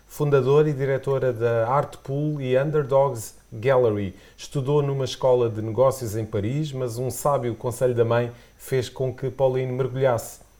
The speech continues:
no mundo das artes em Xangai e Hong Kong. Mais tarde, apaixonou-se por Lisboa e revolucionou a forma como vemos a arte em ambiente digital. Pauline Fossel foi a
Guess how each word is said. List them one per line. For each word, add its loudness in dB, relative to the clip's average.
no -2
mundo 0
das 0
artes -2
em 0
Xangai 0
e 0
Hong 2
Kong. -2
Mais 0
tarde, 2
apaixonou-se -2
por -8
Lisboa 0
e -8
revolucionou 0
a 0
forma 0
como 0
vemos 0
a 4
arte 0
em 0
ambiente -2
digital. -2
Pauline 0
Fossel -4
foi 0
a 2